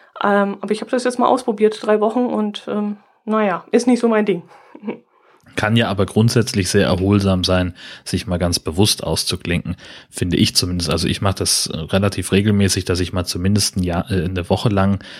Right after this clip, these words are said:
Speaker 2: äh, also eine Woche im Jahr, ähm, beispielsweise auf, auf Twitter und, und überhaupt diese ganze Handydadelei verzichte und wirklich ein-, eine Woche mal bewusst offline bin. Ähm,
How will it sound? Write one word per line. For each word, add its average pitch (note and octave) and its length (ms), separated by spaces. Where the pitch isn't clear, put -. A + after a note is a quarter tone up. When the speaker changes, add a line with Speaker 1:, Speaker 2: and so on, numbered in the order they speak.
Speaker 2:
äh, F#2+ 240
also F2+ 200
eine G2+ 280
Woche F#2+ 200
im F#2 140
Jahr, F2+ 380
ähm, F2+ 420
beispielsweise F#2 640
auf, - 260
auf - 180
Twitter G2 520
und, F2 280
und E2+ 280
überhaupt F2+ 420
diese F2+ 160
ganze F2 280
Handydadelei F2+ 760
verzichte - 480
und F2+ 80
wirklich F#2 260
ein-, F#2+ 200
eine F#2+ 220
Woche F#2 220
mal F#2 320
bewusst G2 540
offline F2+ 480
bin. G2+ 400
Ähm, F2 340